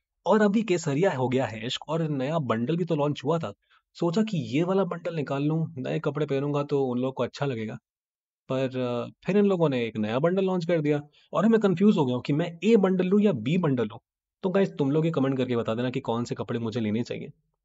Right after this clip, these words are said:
क्योंकि वो दोनों आ रहे हैं तो मुझे नए कपड़े तो खरीदना ही होंगे ना। आखिर मेरे ही भाई बहन है।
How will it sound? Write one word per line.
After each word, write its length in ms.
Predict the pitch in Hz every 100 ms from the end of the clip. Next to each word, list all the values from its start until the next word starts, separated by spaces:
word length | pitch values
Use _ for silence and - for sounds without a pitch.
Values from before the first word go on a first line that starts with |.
| -
क्योंकि 180 | 123 127
वो 160 | 123
दोनों 280 | 127 139 120
आ 60 | 117
रहे 80 |
हैं 60 | 127 -
तो 80 | 135
मुझे 300 | 117 113 120
नए 180 | 113 127
कपड़े 240 | 117 131
तो 100 | 131
खरीदना 280 | 117 113 139
ही 60 |
होंगे 140 | 127 143
ना। 100 | 175 - - - -
आखिर 240 | 139 170 170
मेरे 240 | 127 139
ही 60 | 165
भाई 200 | 127 139
बहन 180 | 143
है। 80 | 127